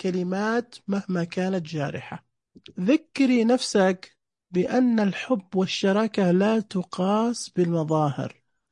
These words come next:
استشيري أشخاص تثقين بهم للحصول على دعم نفسي مهم. ركزي على بناء علاقتكما.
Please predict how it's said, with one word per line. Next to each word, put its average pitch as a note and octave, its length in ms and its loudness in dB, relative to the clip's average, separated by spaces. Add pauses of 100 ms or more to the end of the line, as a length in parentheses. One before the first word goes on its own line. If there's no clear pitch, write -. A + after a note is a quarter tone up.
(100)
استشيري B3 680 0
أشخاص A3+ 920 0 (260)
تثقين G#3 560 0
بهم G#3 340 0
للحصول F#3 580 -4
على F3 340 2
دعم F3 320 0
نفسي E3 800 -2 (480)
مهم. D#3+ 560 0 (440)
ركزي A#3 640 2
على A3+ 480 4 (460)
بناء F#3+ 420 4
علاقتكما. D#3+ 1080 0